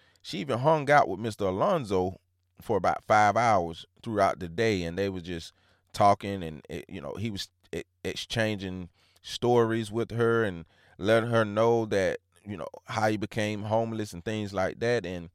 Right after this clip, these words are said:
Mister Alonzo, he's, he actually is, uh, he was in pain,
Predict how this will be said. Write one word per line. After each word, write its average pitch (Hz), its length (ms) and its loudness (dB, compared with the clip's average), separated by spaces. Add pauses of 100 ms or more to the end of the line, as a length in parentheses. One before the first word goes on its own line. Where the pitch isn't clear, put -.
(720)
Mister 98 260 -2
Alonzo, 110 680 2
he's, 110 320 -6
he 113 240 -4
actually 110 520 0
is, 85 220 -6
uh, 82 200 -4 (100)
he 110 120 -6
was 98 160 -6
in 90 120 -8
pain, 113 600 -4